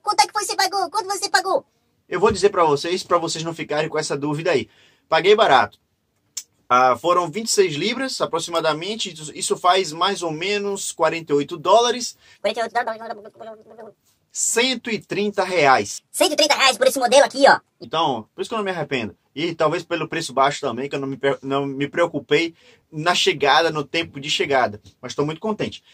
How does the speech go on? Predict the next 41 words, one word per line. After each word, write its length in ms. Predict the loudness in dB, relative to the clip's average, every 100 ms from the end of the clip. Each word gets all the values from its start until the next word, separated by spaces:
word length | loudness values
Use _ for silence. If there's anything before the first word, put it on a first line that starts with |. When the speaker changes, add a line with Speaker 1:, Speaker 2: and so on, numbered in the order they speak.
| _
Speaker 2:
E 160 | -2 0
já 180 | 4 4
que 80 | 2
estamos 480 | -2 2 2 2
aqui, 500 | 2 2 -2 -10 -10 -10
quero 240 | 4 6 6
aproveitar 480 | 4 2 4 2
também 280 | 4 2 0
pra 140 | 0 -2
mostrar 280 | -2 0
o 60 | 0
que 80 | 2
chegou 520 | 0 2 6 6 6
ontem. 240 | 2 2
Na 120 | 0 0
verdade, 260 | 2 0
não 80 | 0
chegou. 300 | -2 -2 -2
Eu 40 |
comprei 280 | -2 -2 -2
aqui 180 | -2 -2
na 100 | -4
cidade, 440 | -2 0 2 2
numa 320 | -2 -6 -2 -2
espécie 280 | -2 -6
de 60 | -4
mercado 400 | -6 -2 -2 -2
livre 380 | -2 -2 -4 -2
local, 560 | 0 0 2 2 2 -2 _ _ _ _ _
essa 300 | 2 4 4
outra 240 | 2 2 -2
Predator 380 | 0 -2 0 -2
aqui. 160 | -2
Speaker 1:
Que 100 | -6
também 160 | -2 -2
tá 60 |
sem 100 | -2
cadastro 240 | -2 -2 -4
porque 160 | -2
eu 40 | 0
lavei. 240 | 0 -2